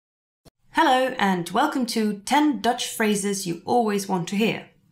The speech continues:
I am Stella and I will be giving you a lot of compliments today. Have fun. Je ziet er geweldig uit vandaag.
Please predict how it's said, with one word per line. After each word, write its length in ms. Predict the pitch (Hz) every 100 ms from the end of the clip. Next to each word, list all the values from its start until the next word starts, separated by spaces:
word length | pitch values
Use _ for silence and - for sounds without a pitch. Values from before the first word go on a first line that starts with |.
| _ _ -
I 100 | 214
am 120 | 170 160
Stella 420 | - 262 262 -
and 220 | 202 -
I 100 | 226
will 100 | 226
be 140 | 196
giving 240 | 202 214 240
you 100 | 247
a 20 |
lot 120 | 233
of 120 | 240 -
compliments 480 | 339 330 247 190 -
today. 460 | 165 143 - 160 _ _ _
Have 200 | - 247
fun. 300 | - 233 165 - _ _ - - _ _ _ _
Je 160 | - 247
ziet 200 | 262 233
er 120 | 190
geweldig 460 | - 196 294 277
uit 200 | 214 170
vandaag. 600 | - 151 147 147 - -